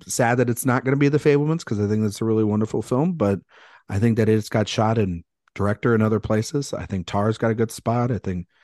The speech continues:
Avatar, Top Gun, Elvis, they've all got good spaces. I mean, we could possibly walk away with, of, like, the nine or the ten Best Picture winners n-, or nominees, nine of them walk away with an Oscar. And I think that's pretty cool.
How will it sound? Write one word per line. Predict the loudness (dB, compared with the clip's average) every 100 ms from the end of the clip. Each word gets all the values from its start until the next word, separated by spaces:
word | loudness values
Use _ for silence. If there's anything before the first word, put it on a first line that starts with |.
| _ _
Avatar, | -4 -4 -2 -2 -2
Top | 0 -2 -2
Gun, | -2 -2
Elvis, | 0 0 0 0 -2
they've | -4 0
all | 0
got | 0 -2
good | -4 -6
spaces. | -4 -4 -4 -4 -4 -4
I | -4
mean, | -2 -4 -8 -20 -20 _ 0
we | 2
could | 2 0
possibly | 0 2 2 2 4 6
walk | 6 4 4
away | 4 4 4
with, | 2 0 -2 -12 _ _ _ _ _ _ _ -12
of, | -10 -4
like, | -4 -4
the | -4 -4
nine | -4 -4 -2 0 0 0 -2 -2
or | 0 0
the | 0 -2
ten | 0 2
Best | 2 0
Picture | -2 -2 0
winners | 0 2 2 0
n-, | -2 -4
or | -2 -2 -2 -2
nominees, | 0 2 2 2 0 -2
nine | -8 -4 -2 -2
of | 2
them | 2 2 0
walk | -2 0 0
away | 2 2
with | 0 0
an | 0 0 0
Oscar. | -2 -2 -2 -2 -4 _ _ _ _ _ _ _
And | 2 4
I | 4
think | 4
that's | 4 2
pretty | 4 4
cool. | 6 4 4 -2